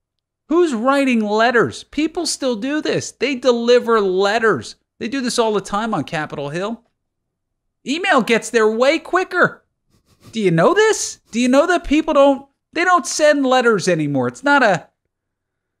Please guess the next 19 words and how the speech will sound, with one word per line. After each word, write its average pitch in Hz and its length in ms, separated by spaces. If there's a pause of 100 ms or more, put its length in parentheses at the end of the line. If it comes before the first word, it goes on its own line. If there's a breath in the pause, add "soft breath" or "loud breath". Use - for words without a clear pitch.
(260)
pen 302 280
pals 156 560
kinda 233 320
went 220 160
out 202 500
a 175 60
long 175 880 (420)
long 175 500
time 147 360
ago. 101 540 (2500)
Do 208 100
you, 170 120
do 185 220
you, 139 220 (160)
do 165 80
you 151 100
ride 160 320
a 110 60
stagecoach - 920